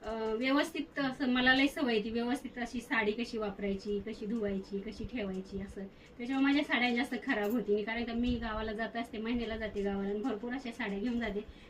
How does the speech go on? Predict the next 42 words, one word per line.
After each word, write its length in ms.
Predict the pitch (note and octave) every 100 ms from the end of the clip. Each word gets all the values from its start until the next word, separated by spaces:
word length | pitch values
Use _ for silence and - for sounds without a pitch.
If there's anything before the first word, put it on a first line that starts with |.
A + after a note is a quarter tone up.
| -
पण 100 | B3+
अशा 200 | C#4+ D#4+
सिल्की 500 | - C#4+ C4 B3 C#4
साड्या 320 | - A3+ G#3
नेते 260 | G3+ G3 G3+
मी 240 | A3 B3+
आणि 240 | G#3+ G#3
वापरण्यासाठी, 680 | G#3+ G3+ G3+ G3+ G3+ B3 -
म्हणजे 240 | A3 G#3 G#3+
पटकन 460 | A#3 - - A#3
आपल्याला 280 | A3 G#3+ G#3
घालायला 480 | G#3+ G#3+ G3 F#3+ G3
वगैरे, 340 | G3 F#3+ G3 A3+ - - - G#3
अ, 40 | G3+ G3
होतात. 460 | G#3 A3 G3 G3 G3
आणि 200 | G3+ G3+
मी 220 | G3+ G#3
गावाला 340 | G3+ G3 F#3+ G3
गेले 280 | G3+ G#3 G#3
ना, 220 | - G#3 G3+ G#3 - -
सासरला 540 | C4 G#3+ A3 G3+ G#3
माझ्या 280 | G#3+ G#3 G#3+
मी 80 | A#3
साडीच 320 | - B3+ C4+
घालत 360 | C#4 C#4 F#3+ G3+
असते, 180 | -
माहेरला 400 | C4 C#4+ B3+ A#3
पण 160 | B3 C#4+
साडीच 320 | C#4+ A#3 A#3+
घालते 360 | C#4 C4+ G3 G3
मी. 140 | A3 C#4 - - - - -
आणि 200 | G3+ G#3+
ही 180 | A#3
बघा, 180 | G3 G3
ही 120 | A#3
साडी 280 | A#3 A3+ G3+
पण 160 | G#3 A#3
आहे 100 | A3
माझ्या 260 | G#3+ G#3+
मावस 300 | G3+ F#3 G3
सासूने 340 | A#3 G#3 G3 G3
घेतलेली 380 | A3+ - G3